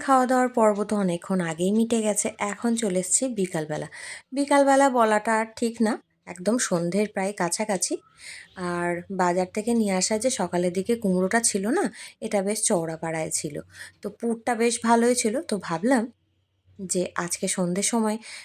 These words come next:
জলখাবারে যদি কুমড়ি করা হয় তাতে কি হবে। আর দেখুন মাসকাবারি বাজারও চলে এসেছে, এই যে এখানে বস্তায় দুটো ব্যাগের মধ্যে রয়েছে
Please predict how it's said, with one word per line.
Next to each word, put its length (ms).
জলখাবারে 560
যদি 280
কুমড়ি 440
করা 160
হয় 320
তাতে 180
কি 240
হবে। 240
আর 120
দেখুন 220
মাসকাবারি 520
বাজারও 380
চলে 340
এসেছে, 280
এই 180
যে 120
এখানে 200
বস্তায় 540
দুটো 180
ব্যাগের 300
মধ্যে 320
রয়েছে 300